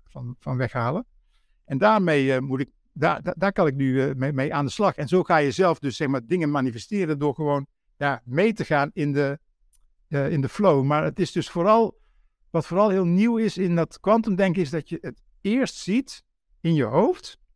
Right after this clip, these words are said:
voordat je het ziet in de werkelijkheid. En dat is wel echt ook wel heel spannend.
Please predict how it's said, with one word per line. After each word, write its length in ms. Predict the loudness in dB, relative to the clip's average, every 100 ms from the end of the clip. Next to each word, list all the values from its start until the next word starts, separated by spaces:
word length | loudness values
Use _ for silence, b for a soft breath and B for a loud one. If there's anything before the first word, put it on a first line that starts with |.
| _
voordat 380 | -2 0 0 0
je 80 | -4
het 100 | -2
ziet 240 | -4 -4
in 220 | -2 0
de 160 | 0 -2 _ _ _ _
werkelijkheid. 920 | -2 2 2 0 -2 -4 -6 -8 -14 _
En 180 | -8 0
dat 240 | 0 0
is 140 | -4
wel 180 | -2 -2 -4
echt 240 | -8 -6
ook 160 | -6 0
wel 200 | 0 0
heel 200 | -2 -4
spannend. 840 | -8 _ 2 2 2 -2 -6